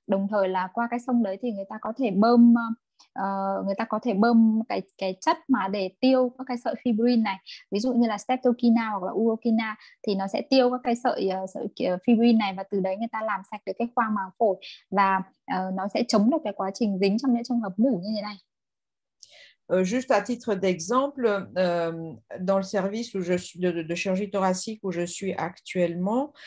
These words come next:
Speaker 2: euh, nous avons, euh, une collaboration très proche avec, euh, nos pneumologues qui sont interventionnels.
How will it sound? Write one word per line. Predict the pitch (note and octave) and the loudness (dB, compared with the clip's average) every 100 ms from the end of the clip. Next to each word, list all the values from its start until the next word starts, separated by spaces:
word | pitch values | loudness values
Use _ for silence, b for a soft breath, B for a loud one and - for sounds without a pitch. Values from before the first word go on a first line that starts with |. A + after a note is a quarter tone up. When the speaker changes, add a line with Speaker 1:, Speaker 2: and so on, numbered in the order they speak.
| B B - | B B 0
Speaker 2:
euh, | F#3 F3+ | 2 2
nous | G#3 A3 | 0 0
avons, | G#3 G3+ B3 B3 | 0 2 0 2
euh, | G#3 F#3 F3 | 2 2 2
une | F3+ | -2
collaboration | F#3 G#3 G3 F#3 F#3+ F#3 A3 G#3+ | -4 -4 -2 -2 -2 -4 -10 -12
très | - G#3+ | -8 -10
proche | - A#3 A3+ | -6 -4 -2
avec, | F#3+ E3+ E3+ - | -4 -4 -8 -4
euh, | F3 D#3+ D#3 b b b - | -2 -2 -4 b b b -6
nos | F3 | -6
pneumologues | E3+ F#3+ F#3 F#3 G#3 B3 B3+ | -4 -2 2 4 4 2 0
qui | - G3+ | -8 -14
sont | F#3 A#3+ A#3+ | -4 0 0
interventionnels. | G3+ F#3+ F3+ F3 F3+ F3 D#3 D#3+ C#4+ | 0 -2 -4 -4 -4 -4 -4 -4 -4